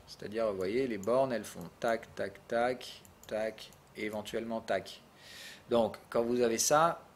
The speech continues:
c'est emmerdant, parce que du coup, vous avez des creux ascendants et éventuellement des sommets descendants. Enfin, vous savez pas, en tout cas, ici, s'il y a des choses à faire.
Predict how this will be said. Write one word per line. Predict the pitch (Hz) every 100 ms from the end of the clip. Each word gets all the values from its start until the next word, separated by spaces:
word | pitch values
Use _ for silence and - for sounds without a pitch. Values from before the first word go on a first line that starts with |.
| - - - - - - -
c'est | - -
emmerdant, | 139 139 139 131 104 98
parce | - 95
que | 104
du | 101
coup, | -
vous | 147
avez | 117
des | 98
creux | 98 135
ascendants | 123 - 117 131 156 -
et | 107 -
éventuellement | 151 151 143 - 135 131 143
des | 120
sommets | - 123 135
descendants. | 123 123 110 90
Enfin, | -
vous | 95
savez | 101 139 156
pas, | 175
en | 143
tout | -
cas, | 143
ici, | 131 107 151
s'il | - 123
y |
a | 107
des |
choses | 104 131 117
à |
faire. | -